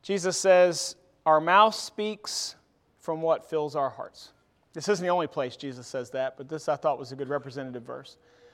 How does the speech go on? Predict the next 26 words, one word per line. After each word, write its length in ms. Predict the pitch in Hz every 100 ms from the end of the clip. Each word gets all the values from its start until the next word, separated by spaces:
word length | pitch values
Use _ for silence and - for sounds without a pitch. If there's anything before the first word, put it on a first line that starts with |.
| _ _ _
So 220 | - 214 214
when 180 | 208
I'm 200 | 208 214
thinking 320 | 202 269 320 254
about, 380 | 226 226 208
okay, 200 | 208 220
how 160 | 190 220
can 160 | 233 214
I 100 | 190
speak 560 | - - 220 220 -
better? 440 | 151 165 151 131 - _ _ _ _ _
How 160 | - 190
can 120 | 208
I 80 | 196
speak 380 | - - 226 -
more 140 | 196
like 240 | 196 190 190
a 40 |
Christian? 600 | - 196 185 - 135 131 - _ _ _ _ _ _
I've 160 | 165 196
gotta 220 | 226 220
work 260 | 202 208 208
at 100 | 185
the 100 | 170
heart 300 | 175 151 135
level. 340 | 123 139 147